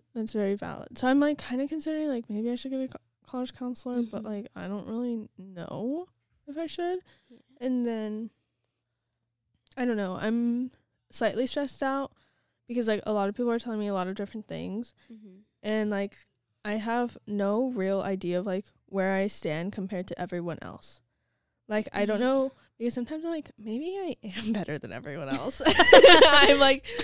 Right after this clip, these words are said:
Speaker 2: <laughs>
Speaker 1: "Athena, your ego's way too high. You need to bring it down." And then, like, my friends will be like, "Oh, you're Ivy bound." And I'm like, "Nah," you know?
Speaker 2: Yeah.
Speaker 1: But then, if I
Speaker 2: I say
Speaker 1: actually
Speaker 2: <laughs> that.
Speaker 1: Yeah, you say that. And then,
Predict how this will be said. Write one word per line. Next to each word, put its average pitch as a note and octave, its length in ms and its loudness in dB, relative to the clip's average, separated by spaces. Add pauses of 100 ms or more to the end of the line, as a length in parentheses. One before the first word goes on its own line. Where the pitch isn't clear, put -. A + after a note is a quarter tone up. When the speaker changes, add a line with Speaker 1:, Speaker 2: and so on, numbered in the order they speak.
(120)
Speaker 2:
<laughs> C4+ 320 -6
Speaker 1:
"Athena, G#3+ 260 -4
your F#3 220 -4
ego's G3 320 -8
way - 140 -10
too - 140 -16
high. - 260 -16
You G3+ 100 -10
need F3+ 160 -10
to G#3 100 -14
bring - 160 -14
it - 100 -18
down." - 220 -14 (420)
And C4 140 -4
then, C4+ 200 -2 (300)
like, B3 300 -4 (220)
my A#3+ 140 -4
friends D#4 300 -6
will C#4 60 -2
be B3+ 100 -4
like, A3 180 -8
"Oh, G#3 300 -4
you're G3 240 -6
Ivy F#3+ 280 -10
bound." - 320 -16
And A3 100 -10
I'm G3+ 60 -6
like, F#3 160 -10 (360)
"Nah," F3+ 420 -8 (280)
you G3 160 -6
know? F#3+ 300 -4
Speaker 2:
Yeah. G3 180 -18 (240)
Speaker 1:
But C4+ 80 -2
then, G4+ 280 2 (120)
if E4 120 4
I F4 100 6
Speaker 2:
I E4+ 40 4 (140)
say E4 100 4
Speaker 1:
actually G#4 120 2
Speaker 2:
<laughs> - 160 -10 (120)
that. - 80 -2 (480)
Speaker 1:
Yeah, G#3 240 4
you A3 160 2
say A3 180 4
that. F3+ 240 2 (380)
And D#4 160 4
then, E4 160 0